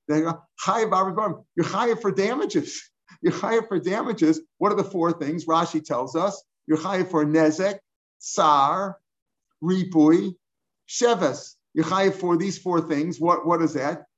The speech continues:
Bodily injury, pain, medical bills, and unemployment, sheves, right? Because you've done, because a person,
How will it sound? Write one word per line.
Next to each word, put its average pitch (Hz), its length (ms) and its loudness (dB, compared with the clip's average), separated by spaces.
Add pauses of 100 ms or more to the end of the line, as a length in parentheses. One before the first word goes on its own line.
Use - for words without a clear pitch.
Bodily 175 500 4
injury, 175 520 -4 (220)
pain, 196 580 -2 (580)
medical 185 680 0 (140)
bills, 208 540 2 (300)
and 175 400 -2 (260)
unemployment, 196 720 0
sheves, 226 540 -2 (200)
right? 160 200 -2
Because 165 280 0
you've 165 140 -4
done, - 240 -6 (100)
because 151 200 -2
a 147 40 -8
person, 180 340 -4